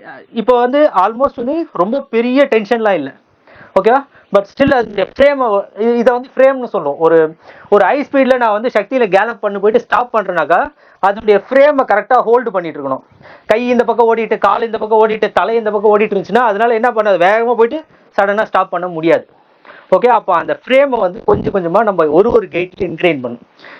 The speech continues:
இப்ப பாத்தீங்களா, almost இப்போ இது ஒன் டேல கிடைக்காது. இதை நான் நாளைக்கு செய்யணும், நாளன்னைக்கு செய்யணும், ஃபி-, ஃபோர்த் டே, ஃபிஃப்த் டேல வந்து ரொம்ப அருமையா எப்பெல்லாம் நீங்க வந்து just நீங்க இங்க ஒரு ப்ரெஷரை கிரியேட் பண்றீங்களோ,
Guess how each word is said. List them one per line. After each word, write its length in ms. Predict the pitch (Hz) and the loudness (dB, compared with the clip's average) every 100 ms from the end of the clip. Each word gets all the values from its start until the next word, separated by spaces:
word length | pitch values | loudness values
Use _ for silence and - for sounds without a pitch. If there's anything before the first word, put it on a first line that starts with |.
| - | -4
இப்ப 220 | 190 196 | 0 2
பாத்தீங்களா, 300 | 202 180 170 | 0 0 -2
almost 440 | 180 190 - - - _ _ _ - - _ - | 0 -4 -4 -20 -20 _ _ _ -20 -20 _ -4
இப்போ 260 | 233 262 | 0 0
இது 200 | 262 254 | 4 2
ஒன் 140 | 233 269 | 2 2
டேல 180 | 277 | 0
கிடைக்காது. 300 | 247 208 185 | 2 0 0
இதை 140 | 196 214 | 2 0
நான் 140 | 196 | 0
நாளைக்கு 340 | 180 196 202 190 | 0 0 -2 -4
செய்யணும், 260 | 180 185 196 | -4 -2 0
நாளன்னைக்கு 420 | 180 175 170 170 | 0 -2 -4 -2
செய்யணும், 240 | 160 185 208 | 0 0 2
ஃபி-, 160 | 185 160 | 0 2
ஃபோர்த் 260 | 202 196 165 | 0 0 2
டே, 120 | 202 | 0
ஃபிஃப்த் 340 | 196 - 254 | 0 -4 0
டேல 120 | 202 | 2
வந்து 380 | 185 160 190 294 _ - - | 2 2 0 -2 _ -20 -8
ரொம்ப 400 | 180 247 262 220 | -2 0 0 0
அருமையா 420 | 233 233 269 220 | 0 2 2 2
எப்பெல்லாம் 340 | 202 240 269 | 0 0 0
நீங்க 220 | 247 220 202 | 0 -4 0
வந்து 220 | 240 208 | 2 2
just 220 | 208 277 | 0 -2
நீங்க 320 | 233 208 294 | 0 2 2
இங்க 200 | 254 190 | 2 2
ஒரு 140 | 190 175 | 2 2
ப்ரெஷரை 340 | 185 - 254 | -8 -8 -14
கிரியேட் 300 | - 220 214 202 | -4 0 0 -2
பண்றீங்களோ, 420 | 175 170 226 | -2 2 2